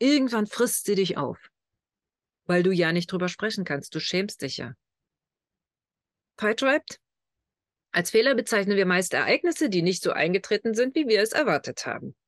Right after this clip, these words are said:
Doch der Witz ist, nur so kann sich Leben weiterentwickeln, indem es neue Aus-, Dinge ausprobiert, deren Wert analysiert und den Bullshit korrigiert.“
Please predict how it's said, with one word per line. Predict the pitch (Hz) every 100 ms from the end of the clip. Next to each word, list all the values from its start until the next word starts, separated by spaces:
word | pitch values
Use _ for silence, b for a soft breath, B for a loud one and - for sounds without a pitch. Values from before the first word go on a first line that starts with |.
| _ _ _ _ _
Doch | -
der | 185 185
Witz | 202 -
ist, | - 156 139 - _ _ _ _ _ _ -
nur | 196 233
so | 180 240 320 349 - -
kann | 202
sich | 202 185
Leben | 190 180 165
weiterentwickeln, | 170 285 320 165 139 139 135 131 - -
indem | 196 185 214 311
es | 349 -
neue | 202 220 226
Aus-, | 220 - _ _
Dinge | 247 311 285
ausprobiert, | 240 - 208 170 185 262 - _ -
deren | 202 208 180 147
Wert | 165 208 294 -
analysiert | 277 269 220 151 151 175 -
und | 156
den | 147 147 131
Bullshit | 208 226 247 226 233 220
korrigiert.“ | - 180 160 151 139 123 -